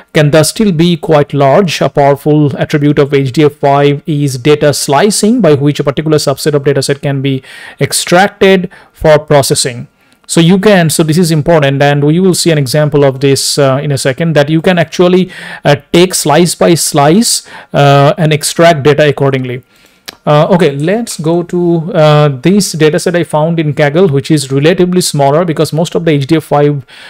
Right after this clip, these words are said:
file formats are so large. This is just four hundred and forty-eight M B,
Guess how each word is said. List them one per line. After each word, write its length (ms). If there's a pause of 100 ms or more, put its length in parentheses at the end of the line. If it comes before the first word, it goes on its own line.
(200)
file 220
formats 420
are 80
so 240
large. 380
This 220
is 120
just 320
four 380
hundred 440
and 160
forty-eight 960
M 140
B, 160